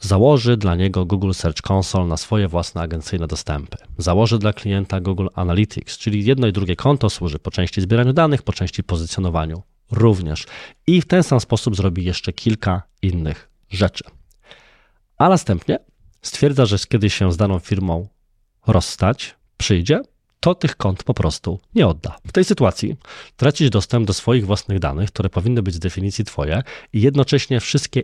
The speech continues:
inne działania, które potem możesz podejmować, stają się o wiele trudniejsze, ponieważ albo dział wewnętrzny, albo firma, którą po tej pierwszej zatrudnisz do tych samych prac, nie będzie miała jak nawet nauczyć się na błędach poprzedników,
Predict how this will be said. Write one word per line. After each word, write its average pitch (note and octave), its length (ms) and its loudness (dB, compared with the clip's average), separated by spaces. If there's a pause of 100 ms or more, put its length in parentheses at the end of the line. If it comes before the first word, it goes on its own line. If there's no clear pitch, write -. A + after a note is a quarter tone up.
(140)
inne D#3+ 280 4
działania, F2 300 -2
które D#2+ 180 -6
potem G#2 280 -4
możesz F#2 420 -2
podejmować, E2 640 -4
stają C3+ 280 2
się - 220 -2
o C3+ 80 0
wiele E2+ 200 -2
trudniejsze, C3+ 640 0
ponieważ G2+ 420 0 (300)
albo D#2+ 260 2
dział C#3 160 4
wewnętrzny, C3+ 760 0
albo D#2+ 280 -2
firma, A#2+ 360 2
którą A#2+ 400 0 (240)
po C#3+ 160 2
tej C#3+ 200 0
pierwszej A#2+ 460 0
zatrudnisz G#2+ 400 0
do G2 100 -2
tych - 220 -4
samych A#2 280 0
prac, G#2+ 440 0 (400)
nie G#2 60 2
będzie B2+ 260 4
miała G2 400 2 (220)
jak F2+ 200 -2
nawet G2 260 -2
nauczyć G2+ 400 0
się - 120 -4
na E2+ 80 -2
błędach F#2 320 -2
poprzedników, G#2 640 0